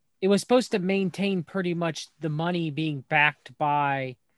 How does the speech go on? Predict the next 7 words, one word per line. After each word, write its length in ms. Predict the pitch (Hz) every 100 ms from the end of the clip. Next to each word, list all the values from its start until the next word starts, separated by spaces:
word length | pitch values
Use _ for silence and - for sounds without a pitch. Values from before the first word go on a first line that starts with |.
| _ _ _ _ _
a 80 | 180
gold 300 | 143 180 180
and 140 | 170 147
silver 520 | - 185 147 143 147
s-, 320 | 151 - - 147
uh, 60 | 143
standard. 640 | - 214 220 139 104 -